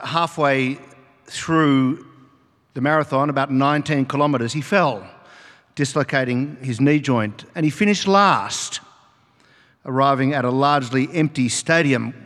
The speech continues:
When he was asked why he didn't give up,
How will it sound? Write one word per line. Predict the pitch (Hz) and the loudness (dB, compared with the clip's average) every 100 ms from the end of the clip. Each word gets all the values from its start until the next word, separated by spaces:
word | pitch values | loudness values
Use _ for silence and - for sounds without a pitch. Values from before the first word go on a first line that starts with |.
| 180 | -2
When | 214 | 0
he | |
was | 233 | 4
asked | 196 196 180 - - - - - - - - _ _ _ - | 4 4 2 -4 -14 -18 -20 -20 -20 -20 -20 _ _ _ -2
why | 165 160 | 0 0
he | |
didn't | 156 160 143 | 0 0 0
give | 139 | 2
up, | 143 123 131 - - - - | 2 0 -2 -10 -20 -20 -20